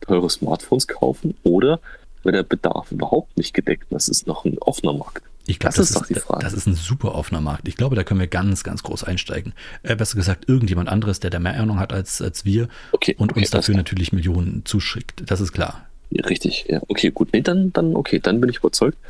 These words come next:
Speaker 1: Weil offensichtlich hast du schon eine Marktanalyse gemacht, was das angeht.
Speaker 2: Natürlich.
Speaker 1: Und, äh, da vertraue ich dir natürlich nach wie vor
Speaker 2: Klar.
Speaker 1: ungesehen.
Speaker 2: Während wir hier reden, habe ich natürlich ganz kurz mal schnell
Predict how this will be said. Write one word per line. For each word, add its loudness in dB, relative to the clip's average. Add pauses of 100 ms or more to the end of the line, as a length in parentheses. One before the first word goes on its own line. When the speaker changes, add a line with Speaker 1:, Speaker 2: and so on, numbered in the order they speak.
(500)
Speaker 1:
Weil 4
offensichtlich 2
hast 0
du 0
schon 2
eine 4
Marktanalyse 2
gemacht, 2
was 2
das 0
angeht. 2
Speaker 2:
Natürlich. 4
Speaker 1:
Und, 6
äh, 0 (480)
da 2
vertraue 2
ich -2
dir 2
natürlich 0
nach 0
wie 2
vor 2
Speaker 2:
Klar. 2
Speaker 1:
ungesehen. 2 (380)
Speaker 2:
Während 2
wir 2
hier 2
reden, 2
habe -2
ich 0
natürlich 0
ganz 0
kurz -2
mal 0
schnell -2